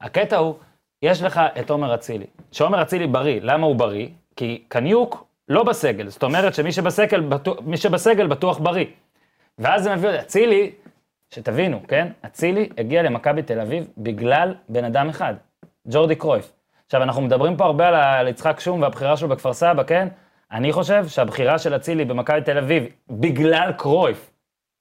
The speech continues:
היא בחירה הזויה, כש-, כי ברק בכר רצה אותו גם,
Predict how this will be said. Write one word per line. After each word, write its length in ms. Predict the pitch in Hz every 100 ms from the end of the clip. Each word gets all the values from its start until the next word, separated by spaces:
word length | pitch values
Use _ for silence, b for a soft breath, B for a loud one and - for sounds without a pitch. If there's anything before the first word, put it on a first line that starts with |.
| _
היא 140 | 131 113
בחירה 360 | - 135 147
הזויה, 460 | 143 110 135 175 135 -
כש-, 120 | - 113
כי 300 | - 123 113
ברק 280 | 110 120 123
בכר 260 | 135 127
רצה 180 | 120 127
אותו 200 | 123 123
גם, 160 | 156